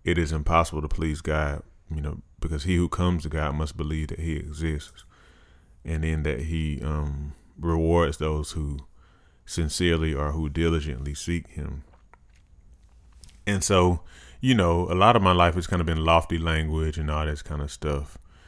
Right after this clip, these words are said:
you know. And I mean, I, you know, but I, I,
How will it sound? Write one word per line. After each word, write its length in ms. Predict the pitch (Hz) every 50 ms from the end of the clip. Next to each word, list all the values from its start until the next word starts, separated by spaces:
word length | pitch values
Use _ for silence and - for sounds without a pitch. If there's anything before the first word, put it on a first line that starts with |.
| - - - - - -
you 140 | - 85 82
know. 200 | 73 71 67 69
And 120 | 71 80
I 40 | 90
mean, 140 | 95 95 104
I, 160 | 110 110 - - -
you 120 | 113 117
know, 280 | 90 73 69 69 73 76 - - - - - -
but 220 | 101 95 87 -
I, 340 | 80 92 101 110 117 113 -
I, 520 | - 95 104 110 120 123 123 123 117 113